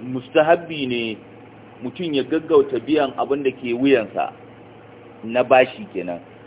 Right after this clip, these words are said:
Ana bin shi bashin azumi ya gaggauta ya biya. Mina sawmi na azumi, wata tabuhu ya yi su jere.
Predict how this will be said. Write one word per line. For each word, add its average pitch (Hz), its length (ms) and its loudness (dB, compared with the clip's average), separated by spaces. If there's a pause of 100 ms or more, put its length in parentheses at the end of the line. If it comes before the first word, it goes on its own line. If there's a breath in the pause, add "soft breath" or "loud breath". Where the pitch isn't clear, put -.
(140)
Ana 143 260 4
bin 135 180 -2
shi 131 120 -10
bashin 131 380 4
azumi 123 320 -2
ya 117 60 -4
gaggauta 120 460 0
ya 110 120 2
biya. 104 360 4 (1400)
Mina 131 280 -4
sawmi 127 220 -2
na 107 120 0
azumi, 117 420 -4 (520)
wata 147 260 2
tabuhu 131 640 0
ya 123 80 0
yi 160 200 0
su 143 60 -10
jere. 123 440 0